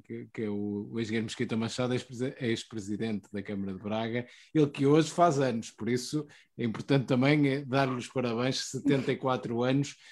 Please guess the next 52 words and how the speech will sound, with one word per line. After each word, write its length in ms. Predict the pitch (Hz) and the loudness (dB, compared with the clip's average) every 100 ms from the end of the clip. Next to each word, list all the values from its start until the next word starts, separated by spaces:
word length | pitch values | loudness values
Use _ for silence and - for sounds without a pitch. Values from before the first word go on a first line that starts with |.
| - - | -10 -4
Eu, 100 | 127 | 0
eu 160 | 160 | 6
daqui 220 | 147 147 | 6 8
a 40 | 143 | 6
pouco, 220 | 143 143 | 4 4
Joaquim 240 | 143 143 | 4 4
Barbosa, 400 | 147 139 131 107 | 4 4 2 0
já, 180 | 110 147 | -4 -4
já 180 | 151 143 | 4 6
lhe 40 | |
vou 140 | 147 170 | 8 6
pedir 180 | 147 151 | 6 6
para 120 | 156 | 8
deixar 260 | 156 147 | 6 6
uma 100 | 156 | 4
mensagem 560 | 151 135 127 143 135 139 | 4 2 2 2 2 2
ao 80 | 143 | 0
engenheiro 480 | 135 147 143 135 120 | 0 2 2 2 -2
Mesquita 340 | 120 151 143 | 0 0 2
Machado, 400 | 120 - 139 147 | 0 0 0 0
que 80 | - | 0
sei 200 | 147 147 | 2 2
que, 240 | - 139 | 2 0
que 360 | - - - - | -2 -8 -8 2
tem 200 | 160 147 | 6 6
aí 180 | 147 160 | 8 8
uma, 300 | 151 143 135 | 6 4 2
uma 200 | 131 143 | 2 4
mensagem, 520 | 127 120 151 156 143 | 2 2 4 4 4
ou 60 | 131 | 2
pelo 160 | 123 | 0
menos 240 | 127 143 135 | 2 2 0
espera 320 | - 143 127 | -2 0 2
ter 180 | 139 139 | 2 6
aí 140 | 139 | 6
um 180 | 139 123 | 6 2
pequeno 340 | - 151 151 | 4 4 4
momento 600 | 139 127 123 139 151 147 | 2 0 0 0 0 -4
para 160 | - 135 | -4 -2
lhe 80 | 123 | -2
desejar 340 | 117 104 143 | -6 -2 -2
os 80 | 135 | 0
parabéns. 500 | - 131 101 95 - - - - - | -2 -2 -2 -6 -10 -10 -6 -6 0
Mas 120 | 147 | 4
já 100 | 160 | 6
lá 140 | 151 | 6
vamos. 520 | 135 127 110 98 - - - _ - | 4 2 0 -2 -8 -14 -20 _ 0
João 220 | 113 123 190 | 4 6 8
Nogueira 300 | 185 180 160 | 8 6 6
Dias, 400 | 147 123 104 - | 4 2 -2 0
boa 120 | 160 | 4
noite, 360 | 160 180 185 | 6 6 2